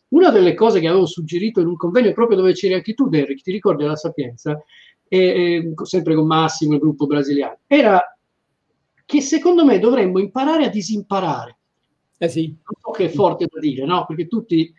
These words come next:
Speaker 1: siamo cresciuti e ancora condividiamo ovviamente il messaggio dell'imparare a imparare, che è verissimo, ma a volte dovremmo imparare a disimparare,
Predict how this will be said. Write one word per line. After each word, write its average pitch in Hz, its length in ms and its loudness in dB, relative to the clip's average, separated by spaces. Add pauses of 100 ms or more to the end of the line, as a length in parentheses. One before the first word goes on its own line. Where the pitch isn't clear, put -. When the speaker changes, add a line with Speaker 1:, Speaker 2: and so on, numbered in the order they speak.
(140)
Speaker 1:
siamo 160 260 -4
cresciuti 226 600 0
e 135 80 -8
ancora 147 340 2
condividiamo 151 500 4
ovviamente 139 600 0 (240)
il 139 120 -6
messaggio 196 480 0
dell'imparare 160 720 2
a 151 40 4
imparare, 135 560 -2
che 160 140 2
è 143 40 4
verissimo, 139 600 -2 (180)
ma 285 180 4
a 330 40 6
volte 185 360 6
dovremmo 202 400 6
imparare 240 480 2
a - 20 -2
disimparare, 156 920 -4